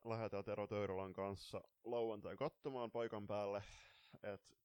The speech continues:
on, on jo junaliput ostanut. Ää, totta kai suuri kysymys kuuluu, että tuunko ehtimään junaan. Ää, katsotaan, tavoitteena ainakin se. Mut makeet päästä, että eka kertaa tuli Lappeenrannassa käyty silloin Suoni Walterin kanssa syyskuun lopulla ja nyt heti perään uusiksi, niin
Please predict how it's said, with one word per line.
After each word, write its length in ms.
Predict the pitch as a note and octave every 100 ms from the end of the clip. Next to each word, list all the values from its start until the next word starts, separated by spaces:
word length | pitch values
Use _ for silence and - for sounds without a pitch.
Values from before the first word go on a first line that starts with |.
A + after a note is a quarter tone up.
| _ D2
on, 320 | - A2 G#2+ A2
on 180 | A#2 A#2
jo 160 | G#2+ G2+
junaliput 520 | B2 A#2+ G#2 G#2 G2+
ostanut. 420 | G#2 - F#2+ G2 - -
Ää, 160 | F#2+ - _ _ -
totta 260 | G#2+ -
kai 240 | G#2+ G#2 G2 - - _ _
suuri 300 | - G#2+ G2+
kysymys 440 | G#2 A2+ G2 F#2+ - G2
kuuluu, 280 | - A2+ G2+
että 160 | G2 -
tuunko 240 | G#2+ G2+
ehtimään 500 | A#2 B2 - G2 F#2+
junaan. 420 | G2 F#2+ F#2 F2+ - _ -
Ää, 60 | F#2+
katsotaan, 600 | A2 - G#2+ G2 F#2+ F#2+
tavoitteena 500 | A2 G#2+ G2+ G2+ F#2+
ainakin 300 | G#2 G2 F#2+
se. 180 | - G#2+ - - _ _ -
Mut 200 | G2 - _ _ _ _
makeet 360 | B2 C3 C3 -
päästä, 360 | G#2 G2+ -
että 160 | F#2+ -
eka 220 | B2 A#2+
kertaa 480 | G#2+ G2+ F#2+ G2 F#2+
tuli 180 | - G2
Lappeenrannassa 440 | G2+ - F#2+ F2+
käyty 280 | - F#2 F2+
silloin 340 | F2 F2+ F2+ F2
Suoni 240 | F#2+ F#2
Walterin 440 | F#2 F#2 F#2+ F2
kanssa 200 | F2 F2
syyskuun 340 | - A2+ - F#2
lopulla 340 | F#2 - F2+
ja 60 | F2+
nyt 140 | F#2
heti 200 | G2 F#2
perään 320 | F2+ F2+ F2+
uusiksi, 460 | F#2 F#2+ F2+ F2 -
niin 180 | -